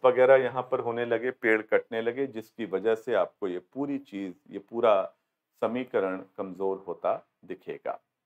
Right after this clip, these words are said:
हॉर्नबिल, जिनका वैज्ञानिक अगर नॉमेनक्लेचर देखें, तो इसको ब्यूसेरोटिडे, ब्यूसेरोटिडे कहते हैं, हॉर्नबिल्स ब्यूसेरोटिडे।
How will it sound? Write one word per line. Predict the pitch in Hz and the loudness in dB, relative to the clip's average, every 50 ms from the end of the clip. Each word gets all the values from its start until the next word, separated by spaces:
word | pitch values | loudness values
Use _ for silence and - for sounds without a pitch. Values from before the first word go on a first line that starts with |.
| _ _ _ _ _ _ _ _ _ _ _ _ _ _ _ _ _ _ _ _ - - | _ _ _ _ _ _ _ _ _ _ _ _ _ _ _ _ _ _ _ _ 4 10
हॉर्नबिल, | 143 180 220 226 202 165 123 110 98 104 131 - - _ _ _ _ _ _ _ _ _ _ _ _ _ _ | 10 10 10 10 4 0 2 2 2 2 -2 -4 -6 _ _ _ _ _ _ _ _ _ _ _ _ _ _
जिनका | 110 135 156 156 147 - 165 160 156 151 151 143 - - - 110 | -10 -8 -8 -6 -2 6 8 10 10 10 8 6 2 -2 -6 2
वैज्ञानिक | 117 123 120 117 120 139 147 156 170 180 180 170 _ _ _ - _ _ _ _ - | 2 2 2 4 6 6 6 6 4 0 -4 -6 _ _ _ -20 _ _ _ _ -4
अगर | 120 113 127 127 123 120 117 117 - - _ _ _ _ _ _ _ _ _ _ _ _ _ _ _ 123 | 0 6 8 8 8 6 4 -4 -10 -18 _ _ _ _ _ _ _ _ _ _ _ _ _ _ _ 2
नॉमेनक्लेचर | 127 123 123 135 139 139 131 135 131 131 - - 131 117 | 4 4 4 4 0 -2 2 2 2 2 4 2 2 2
देखें, | 107 110 104 104 - 113 113 120 131 - _ _ _ _ _ - | 4 2 0 0 0 -6 -6 -6 -6 -10 _ _ _ _ _ 0
तो | 127 120 | 2 2
इसको | 117 117 120 - - 123 113 113 113 110 113 113 _ _ _ _ _ _ _ _ _ _ - | 2 2 -2 -2 2 4 6 6 6 4 0 -8 _ _ _ _ _ _ _ _ _ _ -4
ब्यूसेरोटिडे, | 127 151 160 156 - 180 180 175 165 165 165 165 165 165 165 - 147 135 123 135 131 110 85 73 - - _ - | 0 0 0 2 4 4 6 6 6 6 6 6 6 4 2 -2 -2 2 4 6 6 6 4 2 -4 -10 _ -8
ब्यूसेरोटिडे | 107 123 127 - - 143 143 147 143 143 131 123 120 123 120 | -6 -4 -2 6 6 6 6 6 4 2 0 0 2 2 0
कहते | 113 - 98 87 - - 92 87 | 2 2 0 0 0 -4 -8 -8
हैं, | 80 78 - _ _ _ _ _ - - | -8 -10 -16 _ _ _ _ _ 0 2
हॉर्नबिल्स | 131 135 143 131 123 143 147 156 160 165 160 _ _ _ _ _ _ _ _ _ _ _ _ _ | 2 2 2 0 0 0 0 0 -2 -6 -12 _ _ _ _ _ _ _ _ _ _ _ _ _
ब्यूसेरोटिडे। | 101 120 131 131 131 - 139 123 127 123 - 120 101 90 95 90 92 104 - | -6 -4 -4 -2 0 0 2 2 2 0 0 -2 -2 0 0 0 0 -2 -6